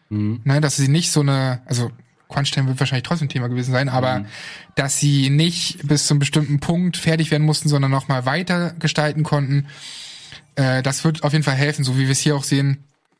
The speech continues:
Speaker 2: mit der Kleidung. Es gibt natürlich wieder so, so Kleidung, die man sich holen kann.
Speaker 1: Mhm.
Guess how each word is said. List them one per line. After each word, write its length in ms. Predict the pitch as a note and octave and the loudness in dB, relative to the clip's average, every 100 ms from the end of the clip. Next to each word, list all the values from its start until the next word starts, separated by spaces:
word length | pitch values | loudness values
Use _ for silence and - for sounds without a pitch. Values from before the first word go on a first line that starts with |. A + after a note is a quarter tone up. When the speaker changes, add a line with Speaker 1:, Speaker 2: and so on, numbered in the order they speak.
| _ _ - | _ _ -8
Speaker 2:
mit 80 | - | -2
der 60 | C#3 | -2
Kleidung. 440 | - C3 C#3 C3+ | 0 -2 0 0
Es 100 | B2+ | -2
gibt 120 | - C3+ | -4 -2
natürlich 360 | C3+ C3+ C3 | 0 0 0
wieder 200 | C3+ C3 | 0 0
so, 300 | B2 B2+ A#2+ | 0 -2 -2
so 140 | C3 B2+ | -2 -2
Kleidung, 380 | - D3+ D#3+ | 0 0 2
die 80 | D3 | 2
man 140 | C#3+ C3+ | 2 0
sich 160 | C3 | 0
holen 240 | C#3+ C#3 C#3 | 2 2 0
kann. 420 | - C3+ C3 C3 - | 0 0 0 -4 -4
Speaker 1:
Mhm. 400 | G2+ G2+ D3 | -6 -2 -4